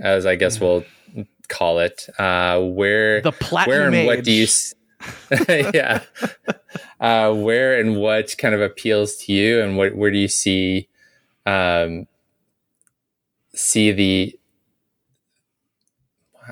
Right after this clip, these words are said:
Speaker 1: the growth, uh, the cha-, the changes in, in how Star Trek approaches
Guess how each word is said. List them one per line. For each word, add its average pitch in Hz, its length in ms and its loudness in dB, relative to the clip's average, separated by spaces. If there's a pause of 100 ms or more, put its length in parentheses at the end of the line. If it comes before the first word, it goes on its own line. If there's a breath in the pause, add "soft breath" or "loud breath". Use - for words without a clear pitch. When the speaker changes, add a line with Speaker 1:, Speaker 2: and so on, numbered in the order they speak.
Speaker 1:
the 120 200 0
growth, 110 800 0 (240)
uh, 113 340 2
the 101 160 0
cha-, 113 420 0
the 107 140 0
changes 123 540 0
in, 135 240 0
in 110 240 0
how 107 420 0
Star 104 220 -2
Trek 104 200 -2
approaches 127 800 -4